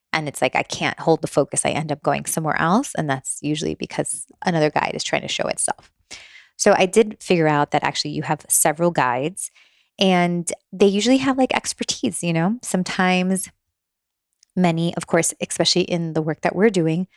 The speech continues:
we're gonna see guides because they are helping us grow our intuition. So we'll have, like, those guides that are just here to be, like, spiritual, you know, metaphysical teachers. Then we see a lot of, like,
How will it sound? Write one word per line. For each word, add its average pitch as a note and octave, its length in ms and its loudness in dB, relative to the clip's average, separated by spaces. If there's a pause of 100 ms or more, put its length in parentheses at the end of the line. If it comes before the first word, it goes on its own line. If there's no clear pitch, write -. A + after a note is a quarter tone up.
(320)
we're E3 60 2
gonna E3+ 120 0
see E3 200 -6
guides D3+ 480 -2
because D#3 520 -2 (520)
they D#3 260 4
are C#3+ 480 2
helping D3+ 380 -2
us - 140 -2
grow D#3 260 2
our D3+ 120 4
intuition. E3+ 680 -2
So D#3 200 -2
we'll C#3+ 140 0
have, C#3+ 220 -4
like, C#3+ 200 -4
those D#3+ 180 -6
guides D3 260 -2
that D#3 140 -4
are D3 80 -6
just - 280 -10
here D3+ 140 -2
to - 280 -4
be, D3 420 -4
like, - 120 -2
spiritual, D3 840 4
you F3+ 140 -2
know, C#3+ 180 0 (220)
metaphysical E3+ 580 0
teachers. E3+ 580 0 (680)
Then F#3 420 2
we F3+ 140 2
see E3+ 320 4
a D#3 80 4
lot D3+ 220 0
of, C#3+ 140 -2
like, C#3+ 260 -2